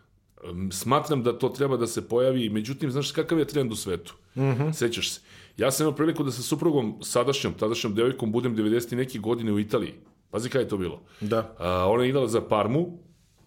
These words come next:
Speaker 1: potpiše, ja sam otišao na petnaest, dvadeset dana kod nje, da ti ne pričam o tome da sam u, hteo u prodavnici kupim
Speaker 2: Kaže,
Speaker 1: sve, jer
Speaker 2: kaže,
Speaker 1: tad kod nas nije bilo ništa.
Speaker 2: dobro, kaže ljudima,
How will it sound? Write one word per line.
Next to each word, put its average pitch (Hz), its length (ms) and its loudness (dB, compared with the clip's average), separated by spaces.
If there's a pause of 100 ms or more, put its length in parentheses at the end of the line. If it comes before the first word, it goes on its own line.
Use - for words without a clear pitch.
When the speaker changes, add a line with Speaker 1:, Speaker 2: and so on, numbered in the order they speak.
(220)
Speaker 1:
potpiše, 127 460 -2
ja 120 100 4
sam 113 160 -2
otišao 117 280 -2
na 98 80 0
petnaest, 117 240 -2
dvadeset 113 320 0
dana 113 200 2
kod 92 180 -4
nje, 123 240 -2 (720)
da 98 120 -4
ti 110 100 -2
ne 113 100 4
pričam 117 240 -2
o 104 60 2
tome 110 240 0
da 101 80 -2
sam 104 240 -2
u, 95 120 -4
hteo - 200 -2
u 101 60 -4
prodavnici 113 320 -2
kupim 120 280 -4
Speaker 2:
Kaže, 123 240 4
Speaker 1:
sve, 131 100 8
jer 131 200 0
Speaker 2:
kaže, - 220 4
Speaker 1:
tad 127 160 6
kod 127 140 4
nas 131 220 4
nije 131 120 4
bilo 123 160 4
ništa. 117 380 2
Speaker 2:
dobro, 147 200 2
kaže 147 300 0
ljudima, 143 600 2